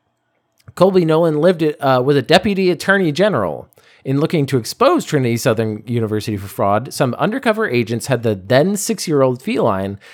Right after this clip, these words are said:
obtain a bachelor's degree in business administration for three hundred dollars. On the animal's application, the agents claimed that the cat had previously taken courses at a community college,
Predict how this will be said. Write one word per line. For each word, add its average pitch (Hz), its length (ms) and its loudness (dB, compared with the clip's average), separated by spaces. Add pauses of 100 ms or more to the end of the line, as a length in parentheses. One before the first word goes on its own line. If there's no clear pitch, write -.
(120)
obtain 156 400 -2
a 127 160 -2
bachelor's 170 560 -2
degree 170 320 0
in 156 100 0
business 190 440 -2
administration 175 680 -2
for 117 180 -4
three 175 260 -2
hundred 131 260 -8
dollars. - 520 -6 (480)
On 127 140 0
the 123 300 0 (240)
animal's 135 400 0
application, 120 640 0
the 113 180 -4
agents 139 440 0
claimed 120 260 0
that 117 140 -2
the 120 80 -6
cat 147 280 -4
had 120 200 -4
previously 135 480 -2
taken 120 340 -6
courses 131 380 -4
at 113 100 -2
a 120 60 -8
community 156 540 0
college, 101 500 -6